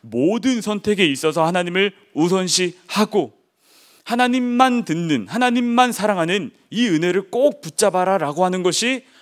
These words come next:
오늘의 말씀입니다. 아, 그런데 이게 말처럼 쉽지 않을 때가 참 많아요.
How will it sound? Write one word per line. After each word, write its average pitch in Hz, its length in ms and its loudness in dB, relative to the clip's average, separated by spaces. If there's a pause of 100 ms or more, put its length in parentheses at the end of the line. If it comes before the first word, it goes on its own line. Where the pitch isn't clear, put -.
(120)
오늘의 247 320 0
말씀입니다. 110 840 -6 (720)
아, - 180 -16
그런데 139 760 -4 (880)
이게 107 160 -4
말처럼 104 460 -6
쉽지 - 280 -6
않을 101 180 -8
때가 110 240 -10
참 135 400 -10 (580)
많아요. 107 560 -14